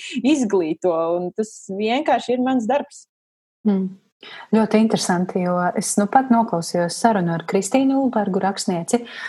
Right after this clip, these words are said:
Speaker 1: Mhm.
Speaker 2: arī rakstnieci, un, un viņa stāstīja par savu pēdējo grāmatu Karietu uz Santiago, un, un viņa tieši tādiem pašiem vārdiem šķiet teica, "Beidziet domāt, ka rakstnieki visu laiku gaida mūzes." Un tā nav.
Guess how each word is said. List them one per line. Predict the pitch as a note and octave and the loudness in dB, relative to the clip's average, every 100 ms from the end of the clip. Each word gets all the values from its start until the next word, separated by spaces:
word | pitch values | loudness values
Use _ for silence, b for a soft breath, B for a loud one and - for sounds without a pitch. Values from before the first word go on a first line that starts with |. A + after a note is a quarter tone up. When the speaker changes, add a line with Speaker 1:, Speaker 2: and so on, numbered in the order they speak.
| B B A3+ B | B B -10 B
Speaker 1:
Mhm. | A#3+ G#3 | 0 0
Speaker 2:
arī | - - G3+ F#3+ | 2 4 4 6
rakstnieci, | F#3+ A3+ - F3 F3 F3+ | 4 4 2 2 4 2
un, | F3 F3 | 4 2
un | F3 F3 F3 | 0 0 0
viņa | F3 F3 | 0 -2
stāstīja | F3 F#3+ F#3 F#3 E3+ | 0 0 0 0 -2
par | E3+ | -2
savu | - F#3 E3+ E3 - | -4 -2 0 -2 -2
pēdējo | F#3 F3+ F3 E3 | -2 0 2 0
grāmatu | E3 E3+ F3+ G3 F#3+ E3 D#3+ | 0 0 0 0 0 -2 -2
Karietu | F#3 F#3 E3 E3 | -2 0 0 -2
uz | F3 | -4
Santiago, | - E3+ E3+ G3+ D4 A3 F#3+ F3+ | -4 -4 0 0 2 2 2 0
un, | F3+ | 0
un | F3 F#3 A#3+ B3 | -2 -2 -4 0
viņa | G#3+ G3+ - | 2 2 0
tieši | - B3+ B3 - | 2 2 2 -2
tādiem | A3+ G3+ F3 | -2 0 0
pašiem | G#3+ - F3+ | -2 -2 0
vārdiem | F#3+ E3+ D#3 | 0 0 -2
šķiet | D#3+ - E3+ - _ - | -4 -2 -2 -4 _ -4
teica, | F3+ E3+ - D#3+ B B B B _ - | -2 -2 -2 -6 B B B B _ -4
"Beidziet | F3 F#3+ G#3+ G3+ F#3 F3 F3 | 0 2 2 2 2 2 2
domāt, | F#3+ A3 G#3 F3+ F3+ - | 2 4 2 2 -2 -4
ka | F#3 F3 E3 E3 - | 0 2 2 0 0
rakstnieki | F3+ G3+ A#3 - G#3+ F#3 F3 - F3 | 2 2 2 0 0 0 -2 0 2
visu | G#3+ - | 2 2
laiku | E3+ | 0
gaida | E3 F#3+ G3+ F3 | 0 0 0 2
mūzes." | F3+ F#3+ G#3 G#3+ E3 - - - | 2 4 4 2 0 -2 -6 -4
Un | G3+ | -2
tā | F#3 F#3 | 0 2
nav. | F#3 A3+ E3+ | 4 4 2